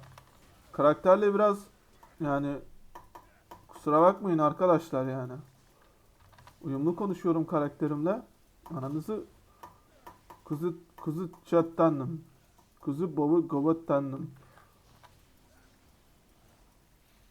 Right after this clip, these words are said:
Tamam güzel. Sen onu kes, ben bunu hallediyorum aslan. Bu bir.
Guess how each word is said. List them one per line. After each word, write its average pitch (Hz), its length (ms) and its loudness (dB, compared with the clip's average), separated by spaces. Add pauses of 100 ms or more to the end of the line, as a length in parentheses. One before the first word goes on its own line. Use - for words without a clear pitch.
(1300)
Tamam 135 360 -2
güzel. 131 320 -2 (1040)
Sen 143 120 -4
onu 160 180 -2
kes, 185 260 -4
ben 143 160 0
bunu 151 120 0
hallediyorum 143 460 2
aslan. 139 340 -4 (1800)
Bu 147 120 0
bir. 165 240 4